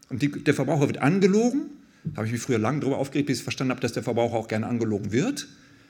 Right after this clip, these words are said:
Es ist ja ein Wechselspiel. Und dann entstehen diese Mechanismen. Dass irgendwas in der Welt passiert,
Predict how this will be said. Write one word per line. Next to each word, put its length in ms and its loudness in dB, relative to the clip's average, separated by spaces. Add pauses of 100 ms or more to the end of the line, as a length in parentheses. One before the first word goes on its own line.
(220)
Es 80 -12
ist 80 -6
ja 80 0
ein 80 0
Wechselspiel. 580 0 (1600)
Und 220 0
dann 120 2
entstehen 580 0
diese 260 2
Mechanismen. 580 -2 (4000)
Dass 360 -4
irgendwas 480 2
in 140 0
der 100 0
Welt 200 2
passiert, 480 -4